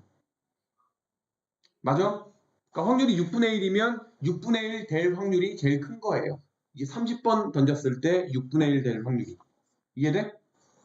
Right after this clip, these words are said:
그럼 열 번일 때는 육분의 일과 비슷한 게 얼마예요? 육분의 일이 영점일육 뭐시기 뭐시기거든요? 그럼 일하고 이 사이죠? 그럼 일하고 이 사이가 확률이 제일 커야 돼요. 그죠? 맞죠?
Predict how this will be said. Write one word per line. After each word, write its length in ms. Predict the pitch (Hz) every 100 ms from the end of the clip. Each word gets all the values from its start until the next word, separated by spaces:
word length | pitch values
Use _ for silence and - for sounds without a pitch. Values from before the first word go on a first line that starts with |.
| _ _ _ _
그럼 160 | - 165
열 160 | 180
번일 280 | 175 247 190
때는 360 | 147 107 92 95 _ _ _ 135
육분의 360 | 175 247 247
일과 180 | 233 220
비슷한 340 | 170 - 220
게 80 | 190
얼마예요? 580 | 127 143 147 110 98 - - _ _ _ -
육분의 380 | 170 220 220 208
일이 120 | 190
영점일육 760 | 147 170 196 202 220 220 202 143
뭐시기 280 | 135 170
뭐시기거든요? 720 | 160 131 151 135 131 160 202 - _ _ _
그럼 160 | 143 190
일하고 480 | 247 247 247 247 143
이 160 | 175
사이죠? 680 | 175 220 196 147 190 110 - _ _ _ 175
그럼 80 | 220
일하고 320 | 262 262 247
이 140 | 165
사이가 280 | 180 190 180
확률이 300 | 202 220 180
제일 220 | 135 143
커야 260 | 139 240 233
돼요. 260 | 120 95 - _ _ _ _
그죠? 480 | 131 185 226 226 - _ _ _ _ _ _ _ _
맞죠? 560 | 135 135 226 233 226